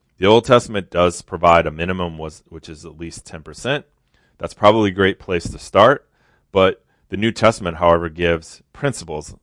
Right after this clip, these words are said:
instead and focuses in on our hearts. There are three primary questions to kind of ask in relation to that. Is God getting my first and best? So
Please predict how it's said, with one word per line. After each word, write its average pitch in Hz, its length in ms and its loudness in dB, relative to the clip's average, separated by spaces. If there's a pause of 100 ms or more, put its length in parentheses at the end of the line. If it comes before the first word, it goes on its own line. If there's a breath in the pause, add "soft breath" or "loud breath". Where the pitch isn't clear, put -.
(140)
instead 82 540 -8
and 82 200 -20
focuses 85 500 -14
in 80 160 -14
on 71 120 -16
our 67 120 -20
hearts. - 520 -12 (960)
There 95 120 0
are 92 60 2
three 127 260 0
primary 113 340 4
questions 92 460 0
to - 120 -12
kind 82 220 -12
of 78 80 -12
ask 73 440 -12
in 82 140 -20
relation 80 380 -10
to - 120 -20
that. 60 260 -18 (560)
Is 85 180 -16
God 98 360 6
getting 92 280 -6
my 80 180 -12
first - 540 -6 (200)
and 80 160 -18
best? - 540 -12 (1200)
So 98 380 0